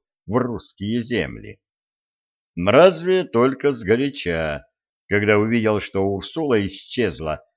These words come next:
прямо из-под жертвенного ножа. Но тогда здесь остались бы следы казни. «Никого он не взял и никого не убил», — решительно рванул ладонью воздух Олег.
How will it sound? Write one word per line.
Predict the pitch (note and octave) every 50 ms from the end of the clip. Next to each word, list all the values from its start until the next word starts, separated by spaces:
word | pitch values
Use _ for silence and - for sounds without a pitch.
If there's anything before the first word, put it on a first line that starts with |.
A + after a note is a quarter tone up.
| _ _ _
прямо | - F2 F2+ G#2 C#3 C#3+ C#3+ C3 A#2+
из-под | A2+ - - - A2+ G#2+ E2+
жертвенного | C2+ - - A#2 A#2 G2+ G2+ F2 - - G2 G2 G2 F#2+ F#2 F#2 F#2 F#2
ножа. | F2+ F#2 F2+ D#2 - D2 C2 A1+ A1+ - _ _ _ _ _ _ _ _ _ _ _ _ _ _ _ _ _ _ _ _ _ -
Но | - F#2 F#2 F#2+ F#2+ F#2 F2+ E2
тогда | E2 - F#2+ F#2 F2+ D#2 F#2 F#2+ F2+
здесь | E2+ - - - - E2+ E2+ F2+ F#2+ - - -
остались | F#2 F#2 F2+ - - - F2+ F2+ F#2 F#2 E2+
бы | E2 F#2+ G2+
следы | F#2+ - G2+ A2+ A2+ B2 B2
казни. | - - F3+ F3 C#3+ G2+ - - A#1+ A#1+ - _ _ _ _ _ _ _ _ _ _ _ _ _ _ _ _ _ _ _ _ _ _ _ _ _ _ _ _ _ _
«Никого | - D#2+ F#2+ G#2+ G#2 - B2+ B2+ C3 C3+ C#3 C#3+
он | C#3+ C#3 C3+ C3+ C3
не | C3 C3
взял | B2+ A#2+ G#2 G2+ B2 B2+ B2+ B2 A#2+ A2+ F#2
и | - F2 F#2
никого | F#2 F#2 F2+ F2+ F#2 F#2+ G2+ A2 A2+
не | A#2 G#2+
убил», — | F#2 E2+ D#2 F#2 G2 G2+ G#2 G#2+ G2 - _ _ _ _ _ _ _ _ _ _ _ _ _ -
решительно | F2 F2+ F2+ - - B2 C3 B2+ B2+ C3 C3 C3 C3 C3 B2+ C3 B2
рванул | A2 F#2+ A2+ A2 A2+ A2 A2+ A#2 A2+ G#2+
ладонью | F#2+ G2 F#2+ G2 G2+ G#2 G2+ G2+ G#2 G2
воздух | E2+ F2 F#2 D#2+ C#2+ F2 E2+ -
Олег. | F#2 F2+ E2 D2 B1+ - - _